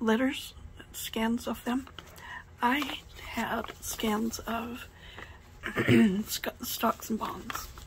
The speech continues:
from nineteen seventeen. So that's what I used. And then there's all that journaling space on the back. And it's filled up cute as can be. And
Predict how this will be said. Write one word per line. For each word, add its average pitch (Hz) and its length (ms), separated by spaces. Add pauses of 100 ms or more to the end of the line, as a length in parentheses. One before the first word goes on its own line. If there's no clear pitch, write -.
(360)
from 214 220
nineteen 208 480
seventeen. - 500 (460)
So 254 60
that's - 240
what - 140
I - 180
used. - 300 (520)
And 226 200
then 220 200
there's - 220
all 208 100
that - 200
journaling - 440
space - 340
on 226 100
the 139 100
back. - 420 (1600)
And - 140
it's - 220
filled - 240 (200)
up - 680
cute 240 300
as - 180
can 220 220
be. 254 340 (1120)
And 277 300